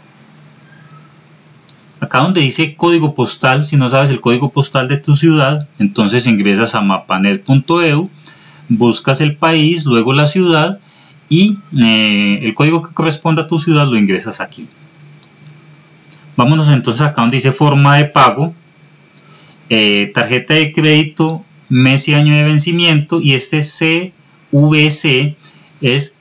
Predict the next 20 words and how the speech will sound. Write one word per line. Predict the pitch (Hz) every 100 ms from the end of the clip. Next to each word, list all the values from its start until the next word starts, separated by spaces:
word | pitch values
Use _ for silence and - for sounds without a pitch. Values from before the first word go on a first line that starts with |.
| -
eh, | 120 110 107 104
estos | 117 - 147
tres | 147 143
últimos | 147 - 139 120
dígitos | 120 123 - -
que | 104
aparecen | - 101 98 107 117
al | 101
respaldo | 95 - 95 101
de |
tu | -
tarjeta | - 92 - - - 92
de | 82
crédito, | - 80 78 - -
¿sí? | - 127
Lo | 143 104
debes | 90 98
de | 113
ingresar | 117 117 127
aquí. | 131 - 139 151